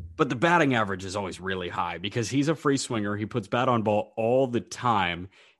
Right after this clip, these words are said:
and I think it's totally within the realm of possibility.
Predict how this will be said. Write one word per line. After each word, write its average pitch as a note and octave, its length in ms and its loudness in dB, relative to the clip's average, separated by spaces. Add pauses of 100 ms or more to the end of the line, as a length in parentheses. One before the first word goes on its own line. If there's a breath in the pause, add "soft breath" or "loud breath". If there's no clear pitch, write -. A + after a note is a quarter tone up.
(140)
and B2 120 2
I A#2 100 4
think A#2+ 260 -4
it's - 200 -4
totally C3+ 420 2
within A#2 360 0
the G#2+ 100 2
realm G#2+ 280 0
of G2 100 -6
possibility. G2 800 -2